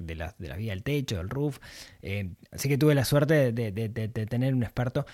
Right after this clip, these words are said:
Creo que también hay mucha información por ahí. Yo me vi algunos videos de, de YouTube que, que estuvieron muy, muy buenos. Eh, la gente de Construsec me, me dio alguna mano con la parte de la, la aislación térmica también. Eh,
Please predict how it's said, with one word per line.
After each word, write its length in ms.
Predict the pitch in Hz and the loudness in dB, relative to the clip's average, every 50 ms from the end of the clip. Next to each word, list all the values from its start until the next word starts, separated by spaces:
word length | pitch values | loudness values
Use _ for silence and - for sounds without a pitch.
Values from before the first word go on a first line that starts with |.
| - - - | -18 -18 -2
Creo 160 | - 156 170 | 2 4 6
que 80 | 156 151 | 6 6
también 220 | 135 135 143 147 | 4 4 4 4
hay 80 | 147 139 | 4 4
mucha 260 | 131 139 143 - 139 | 4 4 4 4 2
información 440 | 117 - - 113 110 101 - 120 113 | 0 2 0 0 0 0 0 -2 -2
por 120 | 113 101 | 0 -2
ahí. 140 | 104 123 147 | 0 0 0
Yo 120 | 143 127 | 0 0
me 60 | 117 113 | 0 2
vi 100 | 113 113 | 2 2
algunos 280 | 107 104 107 110 104 | 0 0 0 0 0
videos 280 | 98 98 98 104 104 98 | 0 0 0 0 0 0
de, 220 | 98 98 90 82 69 | -2 -2 -2 -4 -4
de 200 | 65 92 92 92 | -4 -4 -4 -4
YouTube 320 | 95 98 - 123 123 135 | -4 -4 -4 -4 -4 -4
que, 180 | - - 67 - | -4 -8 -8 -10
que 80 | - | -12
estuvieron 500 | - - - 95 98 101 101 98 95 87 - | -12 -8 -6 -4 -2 -2 -2 -2 -4 -4 -4
muy, 340 | - 107 117 117 113 113 107 | -4 -2 -2 0 0 -2 -2
muy 200 | 95 113 120 117 | -2 -2 0 0
buenos. 440 | 117 120 123 131 151 160 - - - _ _ _ - - _ _ _ _ _ _ _ _ _ _ _ _ - - - | 0 0 0 0 -2 -2 -4 -8 -12 _ _ _ -20 -20 _ _ _ _ _ _ _ _ _ _ _ _ -8 -6 -4
Eh, 260 | 104 101 101 101 98 | -2 -2 -2 -2 -4
la 100 | 95 90 | -4 -4
gente 220 | - - 120 117 117 | 0 0 0 2 0
de 60 | 113 | -2
Construsec 580 | 110 107 - - 110 - - 139 147 156 143 | -4 -4 -4 -6 -6 -4 -4 -2 -2 -2 -2
me, 160 | 123 101 95 82 | -2 -4 -6 -6
me 140 | 87 98 | -6 -6
dio 80 | 107 110 | -6 -6
alguna 260 | 117 117 120 120 110 | -6 -4 -4 -4 -4
mano 240 | 101 98 110 117 113 | -4 -4 -4 -4 -2
con 80 | 104 92 | -2 -4
la 100 | 87 85 | -4 -4
parte 280 | 113 110 117 113 107 | -4 -6 -4 -4 -4
de 160 | 101 92 92 | -4 -4 -4
la, 260 | 95 90 85 82 82 95 - - - - - - - - _ | -4 -2 -2 -4 -4 -6 -10 -16 -20 -20 -20 -20 -20 -20 _
la 140 | - 101 98 | -4 -2 -2
aislación 500 | 92 95 98 92 - - 117 107 104 101 | 0 0 -2 -2 0 0 0 2 0 0
térmica 560 | - 147 151 160 156 151 135 127 120 - 113 | 2 2 4 4 4 2 2 0 0 0 -2
también. 540 | 110 104 107 120 127 143 156 170 170 170 165 - - - - _ - - _ _ _ _ | -2 0 0 2 2 2 4 4 2 2 -2 -4 -12 -20 -20 _ -20 -20 _ _ _ _
Eh, 520 | - 95 92 95 - 87 - - 107 120 | -10 -8 -6 -6 -8 -8 -8 -10 -12 -12